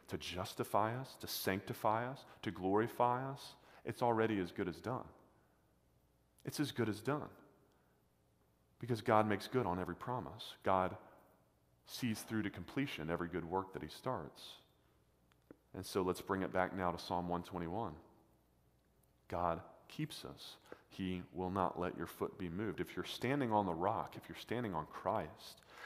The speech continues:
you're, you're built on a firm foundation. Jesus said, "The winds and the storms of life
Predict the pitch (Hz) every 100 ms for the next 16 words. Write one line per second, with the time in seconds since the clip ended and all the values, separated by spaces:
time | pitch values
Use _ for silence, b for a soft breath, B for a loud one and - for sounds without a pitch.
0 | B B B B 98 - 92 87 104 113
1 | - 92 85 - - 95 104 98 85 82
2 | 92 107 - 73 78 b b - 101 92
3 | 92 - 90 87 80 98 110 107 85 82
4 | - 98 101 104 98 80 82 90 104 87
5 | -